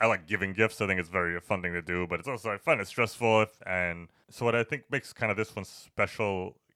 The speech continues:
kind of above these other Christmas movies and these other adaptations is, like, The Christmas Carol is already a classic story, and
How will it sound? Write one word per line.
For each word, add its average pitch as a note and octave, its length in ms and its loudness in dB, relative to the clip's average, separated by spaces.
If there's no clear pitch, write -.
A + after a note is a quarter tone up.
kind G#2 120 0
of F2+ 80 -2
above F2+ 460 0
these F#2+ 160 -8
other F2+ 140 0
Christmas - 360 -12
movies F#2 280 -8
and G2 180 -6
these F#2+ 120 -6
other F#2 180 -2
adaptations F2 600 -6
is, E2+ 280 -6
like, G2+ 180 0
The A#2 60 -6
Christmas B2 340 -2
Carol A#2 360 4
is F#2+ 120 -2
already F2+ 400 2
a E2+ 60 0
classic F#2+ 440 -2
story, F2+ 480 -4
and F2 400 -4